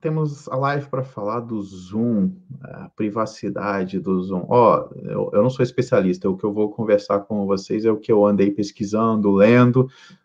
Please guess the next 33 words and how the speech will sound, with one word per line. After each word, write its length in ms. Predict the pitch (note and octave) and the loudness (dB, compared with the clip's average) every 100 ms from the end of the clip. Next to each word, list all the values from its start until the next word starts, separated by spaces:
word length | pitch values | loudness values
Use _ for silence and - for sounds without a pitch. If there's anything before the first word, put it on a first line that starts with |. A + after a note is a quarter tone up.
| _ | _
nas 200 | - A3 | -4 -4
fontes 300 | - A3+ A3 | -2 -2 -2
que 80 | - | -4
eu 60 | A2+ | -4
consegui 280 | G#2+ A2 A2 | -4 -4 -4
encontrar 380 | G#2+ G2+ A2 | -2 0 0
de 100 | G#2 | 0
mais 260 | G#2+ G#2 G#2+ | 0 -2 -4
seguras 680 | - A2+ A2 A2 G#2+ G2+ - _ - | -6 -8 -2 0 0 -2 -8 _ -4
possíveis. 640 | A#2+ - - A2 F#2+ F#2 | -4 -4 -2 2 2 2
O 80 | G#2 | 0
link 460 | G2+ A2+ - - _ _ | 0 -2 -4 -20 _ _
já 160 | A2+ G2+ | 0 2
tá 140 | G#2+ | 2
aqui 180 | - A#2 | 0 2
embaixo, 320 | G#2 A2+ - | 4 4 0
quem 100 | A2+ | -6
tiver 220 | G2 G#2+ | 0 2
assistindo 560 | G#2 - - - G#2+ G#2 | 2 0 -8 -2 0 2
no 220 | A2 B2 | 2 2
futuro, 800 | C3+ C3+ - - B2+ C3 C3+ C3+ _ _ _ | 0 -4 -2 2 6 6 4 2 _ _ _
é 120 | B2+ | -6
só 240 | - C3 | 2 2
clicar 400 | A#2 - A#2 B2+ | 4 2 2 4
no 120 | A#2 A2+ | 4 4
link 460 | G#2+ A2 A2 - _ _ _ - | 4 2 0 -6 _ _ _ -8
e 60 | |
vai 260 | G#2+ G#2+ G#2+ | -2 0 0
chegar 460 | - A2 G#2 G#2+ | 0 0 2 2
lá. 260 | G2+ F#2 F#2 - - - _ - | 2 0 -4 -10 -20 -20 _ -2
Obrigado 680 | B2+ C3+ C3+ D3 D3 D3 - | 2 6 6 6 6 4 4
a 120 | D3 | 2
todos. 840 | - - D#3 D#3+ A#2 G2+ - - | 2 4 6 6 6 0 -2 -14